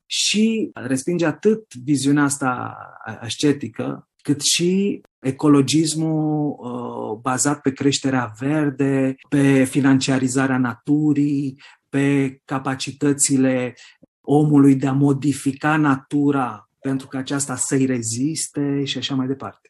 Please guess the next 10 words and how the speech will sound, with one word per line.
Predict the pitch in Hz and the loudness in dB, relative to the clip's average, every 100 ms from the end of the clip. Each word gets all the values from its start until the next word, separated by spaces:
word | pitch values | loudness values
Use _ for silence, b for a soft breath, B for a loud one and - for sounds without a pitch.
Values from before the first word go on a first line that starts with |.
| _ | _
E | - 117 165 | -8 2 6
o | 208 208 | 6 6
breșă | 143 151 - - 127 180 _ _ _ _ _ _ _ _ _ _ - | 6 4 4 2 0 -6 _ _ _ _ _ _ _ _ _ _ -14
culturală | - 160 156 147 127 117 120 156 208 _ b b _ | -4 -4 2 2 2 0 -4 -6 -10 _ b b _
pe | 170 | -2
care | - 175 175 196 208 214 202 _ _ _ _ | 0 2 4 6 6 4 0 _ _ _ _
conceptul | - 175 190 208 196 | -6 -2 0 0 0
de | 160 | 0
buen | 147 180 196 | 0 0 0
vivir | 165 135 160 196 | -2 -2 0 0